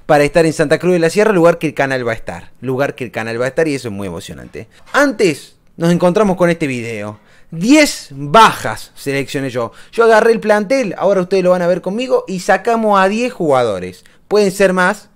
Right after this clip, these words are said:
porque hay algunas excepciones, ya lo vamos a ir mostrando, mostrando. Las ordenamos del uno al diez.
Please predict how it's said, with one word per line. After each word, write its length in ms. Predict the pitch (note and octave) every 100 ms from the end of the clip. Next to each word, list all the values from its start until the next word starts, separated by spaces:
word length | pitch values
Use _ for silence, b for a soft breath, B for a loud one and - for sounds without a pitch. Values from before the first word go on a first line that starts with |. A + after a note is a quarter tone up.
| B B B
porque 220 | A#2+ G#2+
hay 80 | D3
algunas 300 | C#3 C#3+ C#3
excepciones, 640 | B2+ C3 B2+ - F3 D#3
ya 80 | D3+
lo 80 | C3+
vamos 200 | C#3+ C3+
a 60 | C#3
ir 80 |
mostrando, 500 | C3 B2 A#2+ G#2 G2+ F2+ B -
mostrando. 560 | C3 B2+ A#2+ F#2+ F#2 b b
Las 160 | B2+ C#3
ordenamos 520 | C#3 D#3 G3 G3 E3+
del 180 | D3+ E3+
uno 220 | G3+ F#3
al 220 | D#3+ D3
diez. 420 | G#3 A#3+ A#3+ -